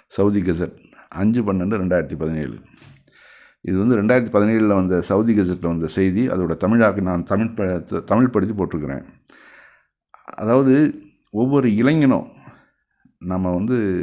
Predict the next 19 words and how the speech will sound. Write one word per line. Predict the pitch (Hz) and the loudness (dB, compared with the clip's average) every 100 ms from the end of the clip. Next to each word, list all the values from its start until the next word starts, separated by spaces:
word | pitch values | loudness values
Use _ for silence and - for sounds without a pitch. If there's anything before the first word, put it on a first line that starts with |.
| 67 - - - | -4 -8 -10 -6
இவனை, | 104 104 101 | -4 -2 0
இவனை | 117 123 | 2 2
போல | 123 147 139 | 0 0 2
உண்டாகணும். | 110 98 87 - - _ - - _ _ _ _ | 2 2 0 -6 -14 _ -20 -20 _ _ _ _
இது | 98 110 | -4 -2
சமூகத்துல | 110 123 123 123 110 | 2 2 2 2 -2
பொறுப்பை | 104 110 107 107 | 0 -2 0 0
ஒ-, | 98 95 92 90 95 | 2 2 0 0 -2
ஒட்டு, | 95 101 98 | -4 -8 -6
"நான் | 95 104 | 0 2
என்ன | 104 | 2
பண்றது?" | 104 95 92 87 87 64 | 0 -2 -2 0 -2 -4
அப்படின்னு | - 87 98 98 | -8 -4 -2 0
ஒதுங்கிடாம, | 98 123 104 92 87 107 151 - - - - _ | 0 0 0 -2 -4 -6 -8 -16 -20 -20 -20 _
தன்னுடைய | - - 131 131 120 107 | -2 2 4 4 4 2
நாடு | 101 120 117 135 - - _ _ _ - | 2 4 4 0 -4 -16 _ _ _ -6
சிறப்பா | 104 98 95 | -4 0 0
இருக்கணும், | 82 82 85 65 - _ _ _ | 0 -6 -6 -8 -16 _ _ _
தன்னுடைய | 95 107 110 104 | -4 -4 -2 -2